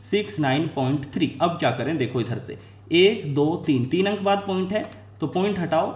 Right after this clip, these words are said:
और यहाँ पे हमने लगा दिया तीन zero। इधर बताओ कितने के बाद point है, एक अंक बाद, तो इधर point हटाया और ऊपर हमने लगा दिया एक ज़ीरो यानी दस।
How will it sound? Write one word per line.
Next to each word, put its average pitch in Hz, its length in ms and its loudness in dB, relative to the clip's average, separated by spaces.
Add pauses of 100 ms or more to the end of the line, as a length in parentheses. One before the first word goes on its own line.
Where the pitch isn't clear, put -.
और 143 200 0
यहाँ 139 220 4
पे 185 100 -2
हमने 151 240 0
लगा 120 220 0
दिया 160 240 -6
तीन 160 260 6
zero। 107 240 0 (1600)
इधर 180 240 8
बताओ 208 280 4
कितने 208 260 -2
के 202 80 -6
बाद 202 160 2
point 202 280 -4
है, 220 100 -6
एक 180 220 4
अंक 190 140 0
बाद, 196 220 -2
तो 190 80 2
इधर 170 220 -2 (200)
point 190 240 0
हटाया 185 320 0
और 165 240 -2
ऊपर 175 240 2
हमने 156 200 2
लगा 127 220 -2
दिया 165 220 -4 (320)
एक 160 220 6
ज़ीरो 107 220 -2
यानी 139 240 2
दस। - 320 -10